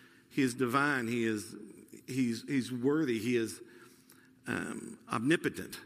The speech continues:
He's sovereign. That, and he, he desires us to be sinless. He, but because of Christ, we can be that. So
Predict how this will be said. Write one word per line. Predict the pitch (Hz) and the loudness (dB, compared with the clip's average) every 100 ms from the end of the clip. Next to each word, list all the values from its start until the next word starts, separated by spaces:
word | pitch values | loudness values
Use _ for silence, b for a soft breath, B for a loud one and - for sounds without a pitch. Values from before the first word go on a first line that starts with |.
| - | -8
He's | 113 | -6
sovereign. | - 143 151 117 95 92 B B B B | -4 -4 -4 -4 -8 -12 B B B B
That, | 127 123 - - - - | 2 2 0 -16 -18 -4
and | 135 | 0
he, | 123 151 | 2 2
he | 131 151 | 2 0
desires | 143 143 135 143 120 | 2 0 0 -2 -2
us | 139 156 - | -2 -2 -2
to | |
be | 131 113 | -2 -2
sinless. | - 113 98 82 - | -2 -4 -4 -8 -8
He, | 135 | -8
but | 104 127 120 127 120 123 | -6 -6 -4 -4 -2 -2
because | 127 165 139 | -2 -2 -4
of | - | -6
Christ, | 160 156 117 117 - - B B B - | -4 -2 -2 -4 -10 -20 B B B -12
we | 117 131 156 | 0 4 4
can | 151 113 | 2 0
be | 101 | 0
that. | 87 73 69 - B B B B _ _ - _ _ - | -2 -4 -10 -16 B B B B _ _ -20 _ _ -10
So | - 151 | 0 0